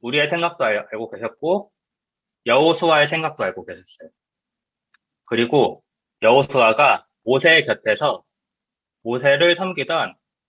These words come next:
여호수아의 겸손과 충성심 또한 잘 알고 계셨어요.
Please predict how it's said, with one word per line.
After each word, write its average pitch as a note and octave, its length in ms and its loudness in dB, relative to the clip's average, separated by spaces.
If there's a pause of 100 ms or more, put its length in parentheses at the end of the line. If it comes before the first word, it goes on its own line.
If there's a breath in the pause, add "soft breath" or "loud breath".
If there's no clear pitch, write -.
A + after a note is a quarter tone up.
(920)
여호수아의 C3 560 0
겸손과 G#2+ 760 -6 (120)
충성심 F#3 560 -6 (180)
또한 F#3+ 380 2 (840)
잘 A2+ 200 2
알고 G2+ 260 0
계셨어요. - 420 -10